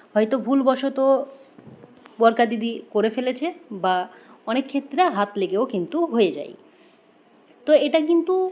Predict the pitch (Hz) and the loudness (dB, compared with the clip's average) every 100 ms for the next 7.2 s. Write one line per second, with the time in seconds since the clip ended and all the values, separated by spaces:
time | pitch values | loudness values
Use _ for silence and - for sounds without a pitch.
0 | - 247 254 226 220 330 320 302 330 220 | -6 -6 0 0 0 2 2 2 2 0
1 | 220 269 269 277 277 277 202 196 196 330 | 2 2 2 -2 -2 -2 -2 -2 -2 -2
2 | 269 240 247 240 254 208 208 226 233 180 | -4 -4 -6 -6 -4 -2 -2 -2 -2 -2
3 | 214 254 214 220 285 185 170 170 185 190 | -2 -4 -6 -2 0 0 -2 -4 -6 -4
4 | 339 254 165 160 151 147 - _ _ - | -4 -4 -4 -6 -16 -20 -20 _ _ -20
5 | - - - - 320 - - 269 320 320 | -20 -20 -14 -4 -2 -4 -2 0 2 0
6 | 349 339 311 - 311 320 285 262 247 220 | 2 2 2 0 0 2 0 0 0 -2
7 | 277 349 | -2 -2